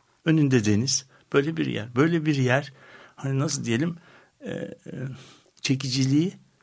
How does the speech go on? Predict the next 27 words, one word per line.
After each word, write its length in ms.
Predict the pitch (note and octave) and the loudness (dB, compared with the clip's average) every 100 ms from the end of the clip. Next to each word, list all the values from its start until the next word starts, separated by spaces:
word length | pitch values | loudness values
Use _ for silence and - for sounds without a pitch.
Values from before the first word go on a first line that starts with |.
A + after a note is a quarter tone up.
| _ _ - | _ _ -2
erişilebilirliği 920 | C#3 C#3 C#3 C#3 B2+ C3+ C3+ C#3 F3+ | 0 0 0 0 2 2 2 2 0
süper, 520 | F#3 F#3+ - G2+ - - | -4 -4 2 2 0 -2
çok 260 | G3 - | -2 -2
yüksek. 400 | G#2+ - - - | -8 -8 -8 -2
Niye? 260 | E3 F#3 F#3+ - - | 2 4 2 -4 -8
Çünkü 300 | F#3 F3 D3+ | -2 -2 0
buradan 440 | E3 G3+ G#3+ F3 - D3 | 0 2 2 0 -4 -2
Mar-, 140 | D3 | 0
Marmara'ya 600 | D3+ D3+ D#3+ D3+ D3 C3 | 4 4 4 4 4 2
binen 280 | B2+ B2 A2+ | 2 2 2
herhangi 500 | A#2 A#2 F3 G3+ D#3 | 2 2 2 2 2
bir, 280 | A#2+ G2 - - - | 2 0 -10 -16 -8
e, 200 | F#2 - | -8 -4
şey, 300 | - G2 A#2+ - _ _ | -2 -2 -4 -12 _ _
sakinimiz, 760 | - - G#2+ G#2 F#2 F#2+ D3+ - | -2 2 2 0 -4 -4 -4 -6
apartman 460 | G#2+ G2+ F2 G#2+ A2+ | -4 -4 -4 -2 0
sakinimiz, 680 | - G2 E2+ E2+ F2 E3+ | 0 -2 -4 -10 -8 -2
site 280 | - A#2 A2+ | -2 0 0
sakinimiz, 720 | - F#2 E2+ D#2+ E2+ D3 G#3 - - - - - _ - | 0 -2 -6 -8 -8 -6 -6 -10 -20 -20 -20 -20 _ -12
e, 300 | - A#2 - - | -8 -8 -8 -6
şeyde 380 | - D3+ F3+ D3 | -4 -4 -4 -4
Yeni, 320 | B2+ D#3 F3+ - D3 | -2 0 -2 0 2
Yeni 180 | F3+ | 2
Kapı'da 500 | F3 C#3 C3 G2 F2 - _ _ _ _ _ _ _ | 2 0 0 -2 -4 -6 _ _ _ _ _ _ _
bir 320 | B2 F#3+ D#3+ - - - | -4 -4 -4 -10 -18 -4
istasyon 640 | C#3+ - A2+ G2+ A#2 G#2+ | -4 0 -2 0 0 0
değiştirerek 520 | A#2+ B2 C3+ B2 E3+ | 0 0 0 0 0